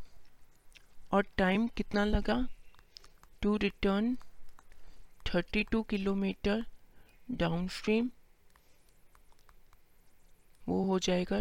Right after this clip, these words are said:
थर्टी टू upon twenty four plus एक्स। तो जो चीज़ हमें ध्यान रखनी है, जब भी हम अपस्ट्रीम निकालते हैं तो मोटरबोट की स्पीड और स्ट्रीम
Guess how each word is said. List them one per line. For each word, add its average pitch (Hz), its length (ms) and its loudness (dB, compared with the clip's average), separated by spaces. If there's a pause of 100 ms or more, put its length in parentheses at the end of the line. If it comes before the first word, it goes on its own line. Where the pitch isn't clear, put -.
(140)
थर्टी 180 300 -2 (120)
टू 190 280 0
upon 190 460 -4 (480)
twenty 175 400 0 (120)
four 170 160 4 (160)
plus 175 340 -2
एक्स। - 300 -6
तो 170 160 0
जो 190 140 2
चीज़ 214 260 -2
हमें 220 220 -2
ध्यान 190 300 2
रखनी 180 300 -2
है, 202 140 0
जब 180 220 -2
भी 214 100 0
हम 226 240 -2
अपस्ट्रीम 214 460 -2
निकालते 175 540 0
हैं 165 180 -4 (720)
तो 233 180 4 (600)
मोटरबोट 196 680 4
की 226 100 2
स्पीड 226 360 2
और 226 160 4
स्ट्रीम 190 340 0